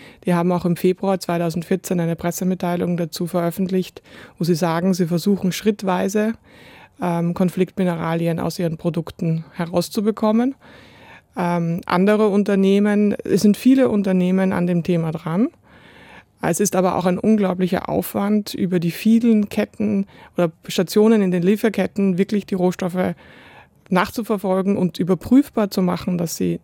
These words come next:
nicht aus Konfliktminien kommen. Das ist sehr, sehr aufwendig. Es gibt ein Programm, das heißt konfliktfreie Schmelzen. Das hat auch die Telekom mit aufgebaut. Darüber werden,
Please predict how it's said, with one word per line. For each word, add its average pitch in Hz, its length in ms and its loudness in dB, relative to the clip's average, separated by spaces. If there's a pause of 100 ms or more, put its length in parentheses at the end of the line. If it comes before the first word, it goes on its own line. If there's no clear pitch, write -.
(140)
nicht 202 340 2
aus 175 160 -4
Konfliktminien 170 800 -4
kommen. 160 460 -6
Das 165 120 -8
ist - 240 -4
sehr, 214 220 0
sehr 180 280 -2
aufwendig. 214 600 0 (480)
Es - 140 -2
gibt 226 200 0
ein 170 160 0
Programm, 180 460 0
das 220 140 0
heißt 175 200 0
konfliktfreie 180 880 -2
Schmelzen. 185 600 -2 (720)
Das 180 440 0
hat 190 140 -2
auch 175 100 -2
die 180 120 -6
Telekom 190 500 2
mit 170 160 0
aufgebaut. 233 800 -2 (540)
Darüber 196 640 2
werden, 185 600 0